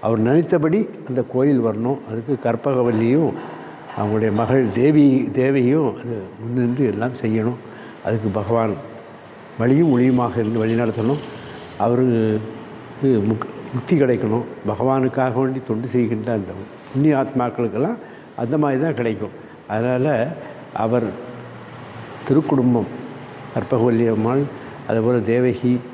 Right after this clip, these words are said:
ரெண்டு வரையும் கூடவே இருந்து வழியும் ஒளியுமாக இருந்து வழி நடத்தி தேவகிக்கு நல்ல திருமணம் நடைபெறவும் அருள் புரிய வேண்டும். அவங்களுக்கும் நல்ல ஹெல்த்தை கொடுக்கணும்.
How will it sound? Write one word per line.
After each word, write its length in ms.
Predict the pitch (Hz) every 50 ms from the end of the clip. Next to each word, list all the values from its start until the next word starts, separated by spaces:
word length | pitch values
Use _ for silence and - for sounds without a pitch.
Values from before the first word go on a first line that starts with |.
| - - - - - -
ரெண்டு 240 | - 107 117 123 131
வரையும் 360 | 120 117 110 117 123 135 131
கூடவே 340 | 120 120 120 117 120 127 135
இருந்து 520 | 143 143 120 107 107 110 104 110 113 107 95 - - -
வழியும் 400 | - 110 120 139 170 165 139 123
ஒளியுமாக 340 | 117 120 117 113 113 107 -
இருந்து 200 | - 110 101 98
வழி 160 | 101 98 107
நடத்தி 400 | 117 117 110 107 95 - - 139 143 - - - - - - - - - - - -
தேவகிக்கு 800 | 120 117 113 117 113 107 110 - 101 - - 113 110 110 107 101
நல்ல 320 | 104 110 113 113 113 110 - - - -
திருமணம் 400 | 131 120 131 131 131 123 117 113
நடைபெறவும் 640 | 110 107 110 107 107 101 101 101 110 123 127 127 -
அருள் 280 | 107 101 107 120 113 -
புரிய 200 | 110 101 98 95
வேண்டும். 560 | 87 90 87 87 95 120 131 127 - - - - - - - - - - -
அவங்களுக்கும் 440 | 110 120 123 131 127 120 - 147 147
நல்ல 320 | 139 117 113 117 127 135 131 123 113 110 107 107 110 110 107 110 110 - - - - - - - - - - - - - - - - - -
ஹெல்த்தை 280 | - 135 135 135 139 139
கொடுக்கணும். 460 | 143 - 107 113 - 101 95 107 107